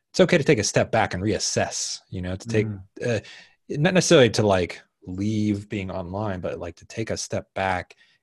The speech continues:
Speaker 1: and get a, get a sense of things. What, what am I noticing? What am I feeling? What am I experiencing? What does this look like? You know, just take a breather, because social media especially has such a inherently addictive nature to it. I mean, they code it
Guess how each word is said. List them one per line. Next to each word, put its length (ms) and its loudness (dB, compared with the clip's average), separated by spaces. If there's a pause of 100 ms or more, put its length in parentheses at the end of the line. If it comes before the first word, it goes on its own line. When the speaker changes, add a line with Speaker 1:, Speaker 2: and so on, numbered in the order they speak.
Speaker 1:
and 160 -12
get 160 -2
a, 180 -4 (240)
get 120 -4
a 40 -2
sense 400 -4
of 100 -6
things. 520 -12
What, 260 -6
what 160 -2
am 80 -6
I 80 -8
noticing? 480 -6
What 60 -8
am 80 -8
I 80 -10
feeling? 400 -10
What 100 -10
am 80 -12
I 60 -12
experiencing? 800 -10 (520)
What 100 -6
does 160 -8
this 200 -12
look 220 -10
like? 220 -14
You 80 -12
know, 80 -10
just 180 -8
take 160 -6
a 100 -8
breather, 540 -4
because 420 -4
social 300 -2
media 500 -4 (220)
especially 560 -4 (720)
has 260 -6
such 280 -2
a 260 -4 (440)
inherently 640 -6
addictive 640 -6 (180)
nature 300 -6
to 180 -6
it. 80 -4
I 20 -10
mean, 140 -10
they 100 -6
code 320 -4
it 280 -8